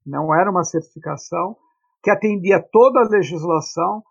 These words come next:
e mantinha essa estrutura feita. E nós começamos a trabalhar, fizemos parceria com Consulta C A também,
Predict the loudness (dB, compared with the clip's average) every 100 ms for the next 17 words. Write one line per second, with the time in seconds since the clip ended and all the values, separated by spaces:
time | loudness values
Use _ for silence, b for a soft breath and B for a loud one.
0 | _ _ -10 -4 -4 -6 -8 -6 -6 -8
1 | -8 -10 -8 -4 -2 -4 -4 -6 -6 -12
2 | -14 -12 -8 -8 -4 -4 0 2 4 4
3 | 2 2 -2 0 -2 -2 -4 -2 -4 -8
4 | -10 -12 -12 -12 -12 -6 0 2 0 -4
5 | -10 -6 -4 -6